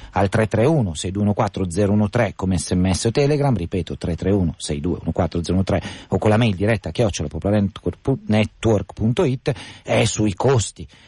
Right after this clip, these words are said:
ma chi se lo può permettere? Noi stiamo spiegando che avete borse di studio, eccetera. Tu hai avuto una borsa di studio?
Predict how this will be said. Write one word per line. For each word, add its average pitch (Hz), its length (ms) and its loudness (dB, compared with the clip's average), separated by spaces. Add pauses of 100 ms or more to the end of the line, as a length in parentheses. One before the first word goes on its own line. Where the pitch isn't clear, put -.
(140)
ma 120 440 2
chi - 140 -6
se 120 140 -2
lo 120 100 2
può 120 120 -2
permettere? 113 540 0
Noi 113 100 2
stiamo 104 220 0
spiegando 107 540 2
che 95 80 -4
avete 101 240 0
borse 107 300 -2
di 101 80 -2
studio, 117 260 0
eccetera. 127 340 0
Tu 175 100 0
hai 156 60 4
avuto 127 240 -2
una 123 100 2
borsa 117 260 -2
di 117 80 0
studio? 107 540 0